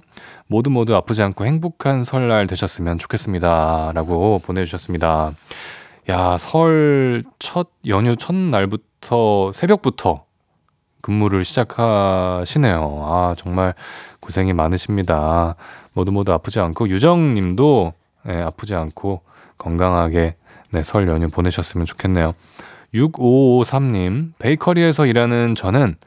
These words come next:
명절 연휴가 더 바빠요. 내일도 이른 아침부터 케이크와 스콘을 굽습니다. 오늘도 쉽지 않았지만 밤에 적디 라디오 들을 생각하면서 힘냈어요.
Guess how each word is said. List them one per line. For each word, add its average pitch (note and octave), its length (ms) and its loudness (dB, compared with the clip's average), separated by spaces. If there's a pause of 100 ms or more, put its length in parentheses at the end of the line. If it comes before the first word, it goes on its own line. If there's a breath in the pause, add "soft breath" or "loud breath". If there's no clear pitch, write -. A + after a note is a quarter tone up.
(280 loud breath)
명절 G#2+ 380 2
연휴가 F#2+ 500 2
더 - 80 -8
바빠요. F2+ 480 -2 (540 loud breath)
내일도 B2 500 2
이른 A2+ 160 2
아침부터 A#2 480 -2
케이크와 D#3 480 -2
스콘을 B2+ 440 -2
굽습니다. E2 520 -6 (540 loud breath)
오늘도 C#3 320 4
쉽지 - 180 -2
않았지만 G#2 720 0
밤에 G2+ 400 0
적디 - 320 -4
라디오 G2 600 0
들을 G2+ 260 -2
생각하면서 G#2+ 580 -2
힘냈어요. A2 640 0